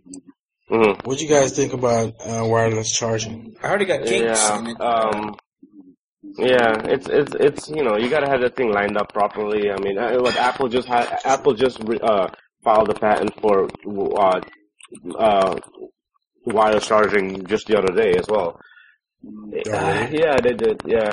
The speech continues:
Speaker 1: and, um, you know, I mean, yeah, I guess it's
Speaker 3: I
Speaker 1: the
Speaker 3: think I
Speaker 1: future.
Speaker 3: might skip on it,
Speaker 1: But
Speaker 3: man,
Speaker 1: right now,
Speaker 3: because it's just
Speaker 1: yeah.
Speaker 3: something else that, uh, they will find out leads to cancer, dude. And I'm,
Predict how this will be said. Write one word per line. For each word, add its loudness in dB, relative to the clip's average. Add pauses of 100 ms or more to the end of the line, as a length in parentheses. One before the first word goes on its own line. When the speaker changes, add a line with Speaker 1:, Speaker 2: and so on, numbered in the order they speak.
Speaker 1:
and, 2
um, 0 (960)
you 2
know, 2
I 0
mean, 0 (520)
yeah, 2
I 2
guess -2
it's -6
Speaker 3:
I 0
Speaker 1:
the -4
Speaker 3:
think 2
I 2
Speaker 1:
future. 0
Speaker 3:
might 0
skip 0
on 0
it, -6
Speaker 1:
But 2
Speaker 3:
man, 4
Speaker 1:
right 0
now, 2
Speaker 3:
because -2 (600)
it's 2
just 0
Speaker 1:
yeah. 4
Speaker 3:
something 2
else 2
that, 2
uh, 2 (360)
they -8
will 0
find 0
out 0
leads -4
to -10
cancer, -4
dude. -4
And -2
I'm, -4